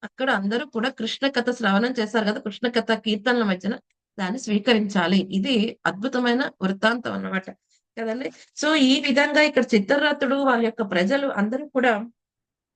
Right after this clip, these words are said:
ఈ కమలకి వృక్షం దగ్గర, అలాగే అక్కడ దగ్గరలో ఉన్న విష్ణు ఆలయంలో వాళ్ళందరూ కూడా ఎంత బాగానో అన్ని విధాల వాళ్ళు సేవ చేసుకుంటారు. So, ఈ విధంగా ఎన్నెన్నో రాత్రంతా కూడా వాళ్ళు జాగారం ఉంటారు. కమలకి వృక్షం కిందే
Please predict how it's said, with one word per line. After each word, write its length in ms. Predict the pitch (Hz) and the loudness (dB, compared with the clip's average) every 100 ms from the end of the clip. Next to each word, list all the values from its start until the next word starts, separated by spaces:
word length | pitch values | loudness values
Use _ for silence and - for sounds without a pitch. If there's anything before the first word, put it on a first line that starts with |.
| _ _ - | _ _ -10
ఈ 80 | 220 | -8
కమలకి 520 | 220 180 170 247 277 | -6 -6 -2 -4 -2
వృక్షం 380 | 240 214 208 202 | -4 -2 -2 -2
దగ్గర, 360 | 185 190 208 - - | -2 -2 -2 -2 -2
అలాగే 240 | 214 226 | 0 0
అక్కడ 180 | 214 208 | -2 0
దగ్గరలో 400 | 196 196 214 214 | 0 0 0 -2
ఉన్న 160 | 208 | -2
విష్ణు 300 | 185 185 247 | -4 -4 -4
ఆలయంలో 420 | 233 196 190 185 214 | -2 0 -2 0 0
వాళ్ళందరూ 380 | 180 175 214 | -2 -2 -6
కూడా 180 | - 190 | -4 -4
ఎంత 180 | 180 202 | -2 -4
బాగానో 420 | 196 180 175 247 - _ _ _ _ _ - | -4 -2 -2 -4 -8 _ _ _ _ _ -14
అన్ని 200 | 202 269 | -10 -8
విధాల 420 | 262 208 196 196 | -6 -4 -2 -2
వాళ్ళు 400 | 202 175 185 233 _ _ | 0 0 -2 -6 _ _
సేవ 300 | - 202 202 196 | -8 -4 -2 -2
చేసుకుంటారు. 520 | 190 - 190 180 180 - - _ _ 269 | -6 -4 -2 -2 -2 -8 -20 _ _ -4
So, 60 | |
ఈ 140 | 277 254 | -2 -2
విధంగా 340 | 254 294 302 | 0 0 2
ఎన్నెన్నో 540 | 247 269 285 359 359 | 2 2 0 -2 0
రాత్రంతా 720 | 320 208 269 285 254 254 254 320 | 0 2 0 0 0 0 0 -2
కూడా 260 | 285 285 | 0 2
వాళ్ళు 180 | 247 262 | 0 0
జాగారం 480 | 226 202 202 247 240 | -2 0 2 0 -2
ఉంటారు. 320 | 208 208 185 | -4 -4 -4
కమలకి 380 | 175 196 220 220 | -2 -2 -2 -2
వృక్షం 340 | 208 202 202 | -4 -4 -2
కిందే 480 | 196 202 240 220 | 0 0 0 -2